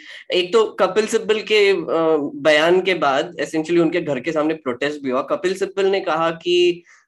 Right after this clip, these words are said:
पता नहीं है कि पार्टी में डिसीजंस कौन ले रहा है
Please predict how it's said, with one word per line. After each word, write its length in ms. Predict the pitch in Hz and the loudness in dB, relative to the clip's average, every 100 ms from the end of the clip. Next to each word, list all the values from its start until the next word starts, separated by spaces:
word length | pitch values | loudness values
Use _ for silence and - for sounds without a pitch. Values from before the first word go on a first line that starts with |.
| - | -18
पता 440 | - 165 180 175 180 | -14 -2 0 2 2
नहीं 160 | 185 | 2
है 80 | 180 | 2
कि 60 | 190 | 0
पार्टी 400 | 180 147 143 160 | 2 2 2 2
में 320 | 165 170 165 | 2 2 0
डिसीजंस 480 | 147 151 143 160 156 | -2 -2 -2 -4 -2
कौन 300 | 143 127 127 | -2 0 -2
ले 120 | 110 | -6
रहा 120 | |
है 80 | 78 | -10